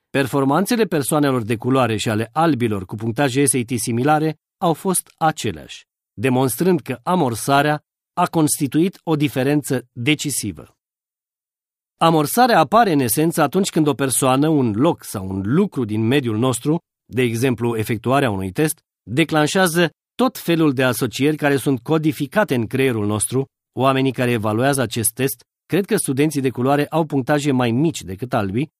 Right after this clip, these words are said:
determinându-ne să acționăm în anumite moduri.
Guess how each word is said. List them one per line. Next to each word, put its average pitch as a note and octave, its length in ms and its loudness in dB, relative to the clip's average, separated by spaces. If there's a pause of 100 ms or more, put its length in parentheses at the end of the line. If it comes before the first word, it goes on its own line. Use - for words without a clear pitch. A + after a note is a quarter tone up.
(120)
determinându-ne E3+ 1000 2
să G3 220 -2
acționăm D#3 640 0
în D#3 160 0
anumite D#3 440 2
moduri. A#2 440 -2